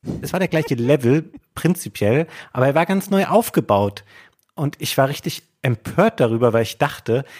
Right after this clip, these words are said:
ja, Moment mal, eine Metroidvania, die sind ja normalerweise dadurch geprägt, dass sie eine klar vorgebaute Spielwelt haben, die man sich nach und nach erschließt, dass man schön die ganze Karte aufdeckt und es geht immer weiter und es gibt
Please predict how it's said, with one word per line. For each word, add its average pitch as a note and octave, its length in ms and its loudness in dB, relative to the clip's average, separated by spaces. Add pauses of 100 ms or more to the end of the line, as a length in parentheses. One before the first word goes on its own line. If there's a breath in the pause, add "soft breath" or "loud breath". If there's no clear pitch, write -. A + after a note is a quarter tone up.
(120 loud breath)
ja, G2+ 100 -6
Moment A2 360 0
mal, A#2 80 0
eine G#2+ 140 0
Metroidvania, A#2 1120 0 (680 soft breath)
die A#2+ 100 -10
sind C3 200 -4
ja C#3 80 2
normalerweise C3 480 2
dadurch C#3 340 0
geprägt, - 440 -6
dass A2 140 -4
sie B2 220 -10
eine E3+ 520 0 (260)
klar C3 400 2
vorgebaute C3+ 640 0
Spielwelt A2 640 0
haben, G2+ 240 0
die G#2 80 -4
man G#2+ 160 0
sich G2+ 160 -8
nach C3 240 0
und C#3 80 -6
nach B2+ 200 0
erschließt, A#2+ 400 -6
dass - 140 -12
man A#2 100 -4
schön G#3 200 0
die D#3+ 80 -2
ganze A#2 260 0
Karte G3 440 2
aufdeckt C#3+ 420 0
und A#2 60 0
es A2 100 -4
geht - 160 -10
immer D#3+ 260 2
weiter A#2+ 240 2
und A#2 80 0
es - 140 -6
gibt - 200 -8